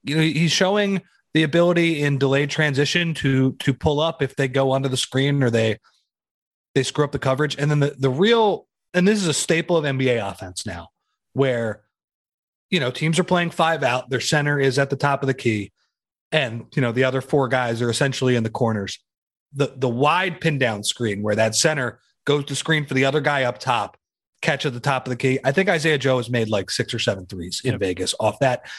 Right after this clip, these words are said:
Speaker 1: action. And that's something everybody does in delayed transition because it's really hard to guard. It's, it's very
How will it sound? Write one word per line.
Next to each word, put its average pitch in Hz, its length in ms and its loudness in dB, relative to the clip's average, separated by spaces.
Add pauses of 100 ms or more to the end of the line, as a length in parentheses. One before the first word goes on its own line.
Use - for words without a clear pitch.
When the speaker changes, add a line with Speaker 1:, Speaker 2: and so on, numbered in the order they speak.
(120)
Speaker 1:
action. 175 340 0
And 120 100 -4
that's 160 140 0
something 196 320 0
everybody 185 420 2
does 143 400 0 (420)
in 151 140 4
delayed 143 300 2
transition 131 720 0
because 127 360 -2
it's 113 200 -8
really 139 220 4
hard 123 200 0
to 117 60 -4
guard. - 240 -10 (140)
It's, 113 160 -2
it's 113 200 0
very 127 580 0